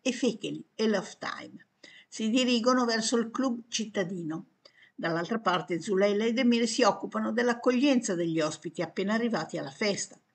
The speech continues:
e poco dopo fanno il loro ingresso Fekeli, Love Time e Mujigan. Fekeli si avvicina con gioia al nipote, mostrandogli e presentandogli con orgoglio Kerem.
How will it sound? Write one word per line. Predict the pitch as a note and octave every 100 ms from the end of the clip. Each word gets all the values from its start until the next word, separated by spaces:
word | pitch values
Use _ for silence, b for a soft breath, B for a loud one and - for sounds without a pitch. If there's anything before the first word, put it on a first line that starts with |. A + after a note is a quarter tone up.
| B B B
e | A3
poco | - D3+ F#3+
dopo | F#3 G#3+ G#3+ - -
fanno | - C#4 C4+
il | B3
loro | G3+ G3
ingresso | G3 D3+ D#3+ - -
Fekeli, | - A#3+ D#3+ - - _ _ _ -
Love | E3+ - -
Time | - - E3+ - - _
e | D4+
Mujigan. | F4+ C4+ A3+ B3 B3 A#3+ - _ b b b -
Fekeli | C#4+ C#4 C#4 B3+
si | -
avvicina | A3+ G#3+ A3 G3+ F#3+ F#3+
con | F3+ F#3
gioia | G3 D3+ D#3+ D#3
al |
nipote, | E3 D#3+ - D#3+ D#3+ A#3
mostrandogli | A3 G#3+ F#3 E3+ F3 E3+ E3+ D#3+ -
e | F#3+ - -
presentandogli | G#3 A3+ A3 A3 G3+ F#3+ F#3+ A#3+ F3
con | A#3+ A#3
orgoglio | B3 G#3 F3+ F#3 F#3
Kerem. | F#3 F3+ D#3+ C3 A#2+